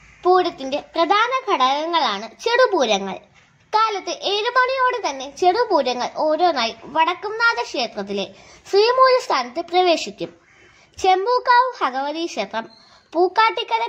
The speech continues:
കാരമുക്ക് ഭഗവതി, ലാലൂർ കാർത്യായനി ക്ഷേത്രം,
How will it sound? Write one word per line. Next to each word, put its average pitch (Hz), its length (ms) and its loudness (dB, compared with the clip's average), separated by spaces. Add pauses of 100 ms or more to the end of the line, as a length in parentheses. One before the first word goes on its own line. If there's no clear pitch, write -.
കാരമുക്ക് 330 580 0
ഭഗവതി, 208 440 -2 (480)
ലാലൂർ 381 380 2 (100)
കാർത്യായനി 370 720 0 (120)
ക്ഷേത്രം, 240 400 -2